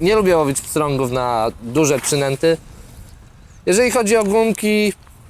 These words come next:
to najczęściej jest to po prostu zwykły twister i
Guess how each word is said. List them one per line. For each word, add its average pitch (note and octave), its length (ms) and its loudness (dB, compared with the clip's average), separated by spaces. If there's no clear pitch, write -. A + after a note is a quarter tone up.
to B3+ 80 2
najczęściej A3+ 460 0
jest F#3 120 0
to G3 80 0
po F3 80 -4
prostu F3+ 260 -2
zwykły F3 340 0
twister G3 500 0
i D3 600 2